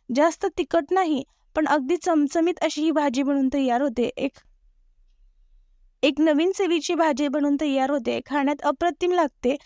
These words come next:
आणि तुम्ही जर ही भाजी पूर्णपणे बटरमध्ये बनवली तर मुले देखील पूर्णपणे आनंदाने ही भाजी खातील, इतकी छान लागते. मुलांसोबत मोठीही खातील. नक्कीच ही रेसिपी ट्राय करून पहा.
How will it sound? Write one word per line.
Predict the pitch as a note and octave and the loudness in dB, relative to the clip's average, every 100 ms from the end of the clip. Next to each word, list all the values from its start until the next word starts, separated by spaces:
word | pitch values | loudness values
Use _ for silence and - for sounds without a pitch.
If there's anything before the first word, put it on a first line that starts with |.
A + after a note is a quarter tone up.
| _ _ D4+ | _ _ -4
आणि | D#4+ F4 | -2 0
तुम्ही | E4+ F4 | 0 0
जर | F#4+ | -2
ही | F4+ | 0
भाजी | F#4 F#4 D4 | 2 2 0
पूर्णपणे | C4+ E4 E4+ E4 F4 | -2 0 0 0 0
बटरमध्ये | D4+ C#4+ D4+ D#4+ D#4+ E4 | 0 0 0 0 0 0
बनवली | E4 E4+ E4 C4+ C4+ - _ - | 0 2 2 0 -4 -10 _ -4
तर | D4+ | 0
मुले | D4 D4 D4 E4+ | 2 2 0 0
देखील | F4+ - F4 D#4 | -2 -4 -4 -2
पूर्णपणे | E4+ E4+ F4 E4+ F4 | -2 -2 -2 0 0
आनंदाने | - C#4+ D4 D4+ E4 E4+ | 0 0 0 2 2 2
ही | D4+ | 0
भाजी | D4+ C#4+ C4+ - | 0 0 -2 -2
खातील, | C4 - C#4 | -2 -2 -6
इतकी | D4 - - F4 - | -6 -10 -4 -4 -2
छान | E4 D4+ | 0 2
लागते. | D4+ C#4 _ B3+ C#4 - _ _ | 2 0 _ -2 -2 -4 _ _
मुलांसोबत | C#4 D4+ E4+ F#4 F4 F4 | 0 2 2 0 -2 0
मोठीही | E4 D4+ - C#4+ D#4 F4 | 0 0 -4 -4 -2 -2
खातील. | D#4+ B3+ - A3 - _ - | -2 -4 -4 -6 -6 _ -2
नक्कीच | C#4+ - F#4 F4+ | -2 0 -2 -2
ही | F#4+ | -2
रेसिपी | E4 D#4+ D4+ E4+ | -2 -2 -2 -2
ट्राय | D#4+ D4 C4 | -2 -2 -2
करून | C#4+ C4+ | -2 -2
पहा. | C4+ B3+ G#3 | -2 -2 -4